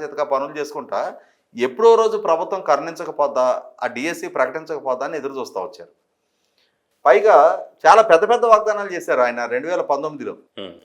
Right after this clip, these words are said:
Speaker 1: ఇరవై వేల ఉద్యోగాలు ఉన్నాయి, పాతిక వేల ఉద్యోగాలు ఉన్నాయని చెప్పని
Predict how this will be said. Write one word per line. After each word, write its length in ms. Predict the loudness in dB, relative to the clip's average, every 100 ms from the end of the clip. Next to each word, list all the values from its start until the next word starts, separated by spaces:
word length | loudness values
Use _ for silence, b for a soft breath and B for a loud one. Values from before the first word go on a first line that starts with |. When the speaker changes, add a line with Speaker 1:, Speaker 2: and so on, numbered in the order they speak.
| -4
Speaker 1:
ఇరవై 300 | 4 4 4
వేల 120 | -2
ఉద్యోగాలు 400 | -6 -8 -6 -6
ఉన్నాయి, 200 | -6 0
పాతిక 260 | 2 2 -2
వేల 120 | -10
ఉద్యోగాలు 380 | -6 -6 -4 -4
ఉన్నాయని 320 | -6 -8 -12
చెప్పని 260 | -20 -20